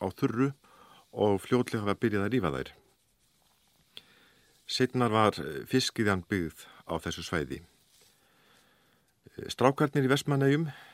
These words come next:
misstu mikið þegar Tangafjaran hvarf. Hún var góður leikvöllur. Þar sigldu þeir bátum, byggðu kastala og flóðgarða.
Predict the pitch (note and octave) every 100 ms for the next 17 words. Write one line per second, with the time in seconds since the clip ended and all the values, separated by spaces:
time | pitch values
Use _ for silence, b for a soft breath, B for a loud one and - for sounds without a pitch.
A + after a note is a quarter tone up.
0 | B - G2 B2 - A#2 C3 D#3+ - B2+
1 | G#2+ - F#2+ - A2+ G#2 - C3 B2 A2+
2 | - - A2 F#2+ G2 C3+ F2 - - b
3 | b b b b b b - F#2+ F#2+ -
4 | A2+ C3+ B2 A2 G2+ A#2+ - D#2 C#2 -
5 | - _ b b b b b b b b
6 | b _ - A2 - B2+ A2+ F#2 E2 -
7 | G#2 C3 - B2+ A#2+ A2+ - - A#2 E2+
8 | C#2+ - B2 - A#2 G#2+ G#2 F#2+ - A2+
9 | F2+ C#2+ B1+